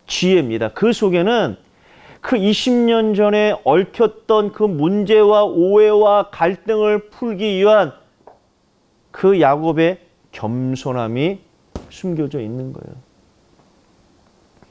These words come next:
그러면서 그 마음이 뭐지요? 또 너희는 말하기를 "주의 종 야곱이 우리 뒤에 있다." 하라 하니, 이는 야곱이 말하기를 "내가 내 앞에 보내는 예물로 형의 감정을 푼 후에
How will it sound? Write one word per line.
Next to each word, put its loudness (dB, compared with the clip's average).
그러면서 2
그 -2
마음이 2
뭐지요? -2
또 2
너희는 0
말하기를 0
"주의 0
종 -4
야곱이 2
우리 -2
뒤에 2
있다." -2
하라 -2
하니, -6
이는 0
야곱이 2
말하기를 0
"내가 0
내 2
앞에 0
보내는 -2
예물로 2
형의 -2
감정을 -2
푼 -6
후에 -2